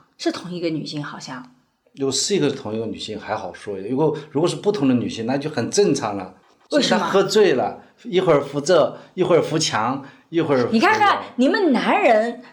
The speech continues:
Speaker 1: 选的借口都是这样的，王岳伦就是这么给自己解释的。
Speaker 2: 你看，
Speaker 1: 他就说他喝醉了。
Speaker 2: 我已经，我已经被人设了，
Speaker 1: <laughs>
Speaker 2: 又被进套了啊。
Speaker 1: <laughs> 所以为什么你觉得，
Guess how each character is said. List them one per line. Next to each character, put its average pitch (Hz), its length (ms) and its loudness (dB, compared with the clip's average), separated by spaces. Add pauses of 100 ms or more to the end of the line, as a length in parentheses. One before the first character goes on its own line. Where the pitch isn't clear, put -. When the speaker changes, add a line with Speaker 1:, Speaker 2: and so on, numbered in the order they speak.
Speaker 1:
选 214 360 2
的 285 220 2
借 392 300 4
口 175 160 -4
都 269 180 4
是 277 140 -2
这 208 100 0
样 143 160 -2
的， - 100 -6
王 202 280 2
岳 453 160 6
伦 285 180 2
就 349 100 2
是 277 120 -6
这 311 100 2
么 277 80 0
给 160 140 -2
自 156 120 -8
己 214 140 -6
解 - 180 -6
释 - 220 -4
的。 131 240 -8
Speaker 2:
你 117 80 -8
看， - 160 0
Speaker 1:
他 494 140 4
就 508 120 6
说 403 120 4
他 359 120 2
喝 349 160 -4
醉 269 220 4
了。 - 100 -8
Speaker 2:
我 143 80 4
已 156 60 2
经， 151 80 0
我 - 0 -
已 - 0 -
经 - 20 2
被 156 140 4
人 123 240 2
设 131 260 2
了， 135 80 4 (100)
Speaker 1:
<laughs> - 120 -4
Speaker 2:
又 165 60 2
被 - 180 2
进 - 160 0
套 143 300 2
了 107 80 -2
啊。 - 500 -2 (160)
Speaker 1:
<laughs> 247 220 -4
所 381 120 2
以 392 100 4
为 440 300 4
什 392 120 2
么 415 160 0
你 240 80 2
觉 247 100 6
得， 320 180 4